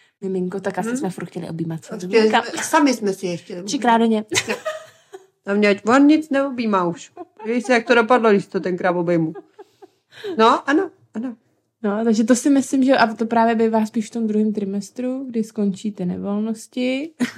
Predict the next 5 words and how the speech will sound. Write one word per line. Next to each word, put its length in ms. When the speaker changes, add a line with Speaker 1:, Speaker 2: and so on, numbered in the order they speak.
Speaker 2:
Hmm? 160
Speaker 1:
Nebo 180
takový 440
to 140
Speaker 2:
Hmm. 280